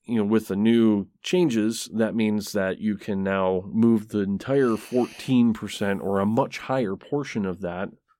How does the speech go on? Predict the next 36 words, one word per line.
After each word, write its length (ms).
Uh, 220
I 40
mean, 220
it 260
does 280
cap 360
out 240
at 120
some 240
point. 340
Uh, 200
but 140
you 120
can 120
move 220
a 100
much 320
higher 260
portion 460
of 140
that, 200
you 140
know, 100
that 300
percentage 680
to 120
the 120
new 200
piece 240
of 120
gear 280
and 100
make 220
it 160
way 800
stronger. 640